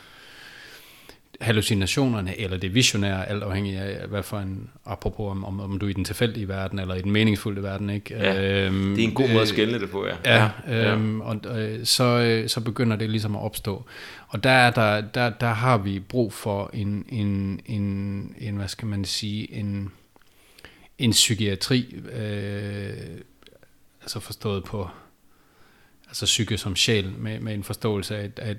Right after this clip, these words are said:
Speaker 1: af, af sjælsproces, at det skal vi kunne forstå,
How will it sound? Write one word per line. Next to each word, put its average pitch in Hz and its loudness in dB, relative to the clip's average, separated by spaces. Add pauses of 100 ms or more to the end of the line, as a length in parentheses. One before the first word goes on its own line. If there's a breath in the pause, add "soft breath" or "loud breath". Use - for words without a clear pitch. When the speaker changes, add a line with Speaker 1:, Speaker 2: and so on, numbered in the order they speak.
Speaker 1:
af, 107 -8 (120)
af 110 -8
sjælsproces, 107 -6
at - -8 (1160 loud breath)
det 117 4
skal 113 0
vi 107 2
kunne 107 -4
forstå, 110 0